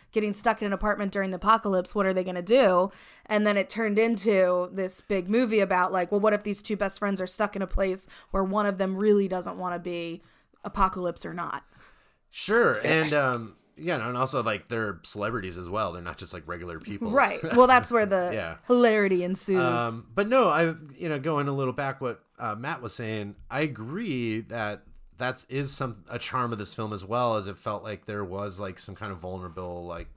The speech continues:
Speaker 2: truths
Speaker 1: Yeah.
Speaker 2: that, uh, they,
Speaker 1: It's
Speaker 2: th-, all these actors were fine. Like, maybe there was, like, a falling out at one point, and now things are better.
Speaker 1: Yeah.
Speaker 2: Um,
Speaker 1: Like, maybe, maybe one day Seth did find out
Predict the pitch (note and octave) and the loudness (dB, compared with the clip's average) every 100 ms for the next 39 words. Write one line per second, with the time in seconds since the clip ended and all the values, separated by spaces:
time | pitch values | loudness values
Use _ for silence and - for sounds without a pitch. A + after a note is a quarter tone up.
0 | _ - - G#2+ F#2+ - - - _ _ | _ -18 -14 -8 -8 -8 -12 -14 _ _
1 | - A3+ C4 - G2 F2+ F#2+ F2+ F2+ F2 | -4 0 0 -2 -4 -6 -8 -6 -6 -6
2 | E2 - G2 F#3 F3+ _ - G2 - F#2+ | -12 -4 0 0 -4 _ -18 -16 -14 -8
3 | G2 G2+ F#2 F#2+ F#2+ E2+ F2 D#2+ G2 G2 | -6 -6 -6 -8 -10 -12 -12 -12 -10 -8
4 | F2+ E2 D#2+ F#2+ F#2 F#2+ F#2 F2 G2 - | -10 -12 -14 -12 -12 -10 -10 -8 -8 -8
5 | E2+ E2 - _ _ _ _ F2+ F2 F#2 | -10 -10 -16 _ _ _ _ -10 -8 -8
6 | F2 F2 E2+ E2 D#2+ E2 E2 E2 F#2 E2 | -8 -8 -10 -10 -10 -12 -14 -14 -14 -14
7 | D#2+ D#2+ D#2+ D#2 - D#2+ D#2 D2+ D2+ C2 | -12 -12 -12 -12 -14 -16 -16 -12 -12 -12
8 | C2+ _ _ - A3 D4 C#4 F3+ D3 C3+ | -16 _ _ -12 -2 0 0 -2 -6 -8
9 | B2 - A3 A#3 B3+ C#4+ C4 G3+ G#3+ A3+ | -4 2 4 6 8 8 6 4 4 4
10 | A3+ - - - G3 G#3+ G#3+ G3+ G3+ G3+ | 0 -2 -12 -4 4 6 6 4 4 2
11 | G3+ - G#3+ G#3 G#3+ A3 G#3 G3+ F#3+ - | 0 -2 -2 -2 0 -2 -2 -4 -4 -6
12 | A2 - | -8 -12